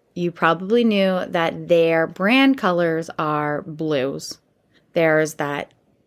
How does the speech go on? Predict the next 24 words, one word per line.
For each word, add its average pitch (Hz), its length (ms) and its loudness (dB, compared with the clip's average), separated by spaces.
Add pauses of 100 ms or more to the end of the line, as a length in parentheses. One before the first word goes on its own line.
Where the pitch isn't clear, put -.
(140)
like, - 260 -6
royalish 226 840 2
blue 254 540 4
that 240 160 -2
they 233 80 2
use 233 300 0
for - 120 -4
their 170 160 -2
logo, 214 380 2
but 196 140 0
they 196 160 0
also 233 240 0
have 311 200 0
lighter 196 400 2
blues 190 520 2
and 160 260 0
darker 185 320 2
blues 185 380 0
and 156 160 -4
grayish 185 460 0
blues 185 400 -2
that 185 120 -2
they 180 120 -2
use. 180 420 -4